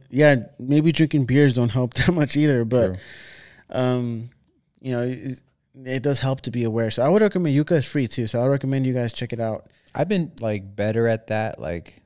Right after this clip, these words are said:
Speaker 2: before, I would just, like, "I'm gonna buy some fucking Lucky Charms," you know? But
Speaker 1: <laughs>
Speaker 2: now
Speaker 1: That's
Speaker 2: I
Speaker 1: funny. I
Speaker 2: don't,
Speaker 1: bought some Lucky Charms. <laughs>
Speaker 2: I, <laughs> I don't
Speaker 1: Literally
Speaker 2: buy
Speaker 1: yesterday.
Speaker 2: Lucky Charms anymore because there's so much ingredients in there. I'll get the Kashi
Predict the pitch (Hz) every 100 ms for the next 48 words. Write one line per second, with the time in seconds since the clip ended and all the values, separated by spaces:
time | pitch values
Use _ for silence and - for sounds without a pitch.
0 | _ 92 87 101 107 101 92 90 - 92
1 | 78 _ - _ _ 117 120 107 101 98
2 | - 95 95 95 95 95 95 104 95 98
3 | 90 92 _ _ 98 95 98 - 92 185
4 | 175 156 151 143 135 131 135 143 131 131
5 | 127 131 123 123 - 240 - 226 196 214
6 | 202 185 - - 160 135 156 135 - 113
7 | 120 113 110 107 104 104 107 104 101 -
8 | - - 120 120 117 - 98 95 107 123
9 | 104 98 95 92 90 90 87 104 101 92
10 | - - 104 101 - 92 90